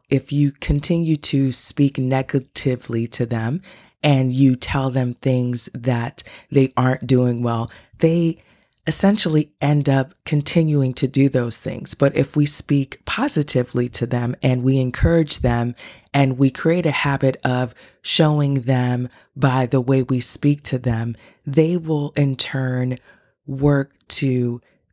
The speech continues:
do well. And so when we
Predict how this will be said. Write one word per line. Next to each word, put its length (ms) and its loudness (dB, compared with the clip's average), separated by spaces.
do 440 2
well. 540 -6
And 140 2
so 200 4
when 440 -2
we 340 -4